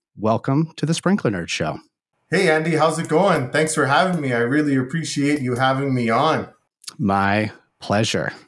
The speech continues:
Speaker 1: This is gonna be very exciting and very informative.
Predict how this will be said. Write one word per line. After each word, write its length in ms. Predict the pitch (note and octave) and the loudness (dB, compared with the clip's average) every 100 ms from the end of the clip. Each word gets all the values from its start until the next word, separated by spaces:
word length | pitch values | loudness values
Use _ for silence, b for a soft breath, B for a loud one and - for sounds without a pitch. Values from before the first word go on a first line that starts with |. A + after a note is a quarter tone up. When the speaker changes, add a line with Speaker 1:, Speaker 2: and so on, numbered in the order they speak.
| _ _ _ _ | _ _ _ _
Speaker 1:
This 160 | - G2+ | -6 -4
is 80 | G#2+ | -2
gonna 220 | A2 G#2 | -2 0
be 320 | F#2+ G2 F#2 B B B B _ - | 0 0 0 B B B B _ -2
very 240 | A#2+ D3 | 2 2
exciting 640 | C#3 - B2+ B2 B2 A#2 A2 - | 0 2 2 4 4 2 -2 -6
and 160 | B2+ G#2 | -2 2
very 260 | A2 A#2 | 2 4
informative. 840 | A#2+ A2 A#2 A2 G2+ G2 G2 - | 2 0 0 0 2 2 0 -4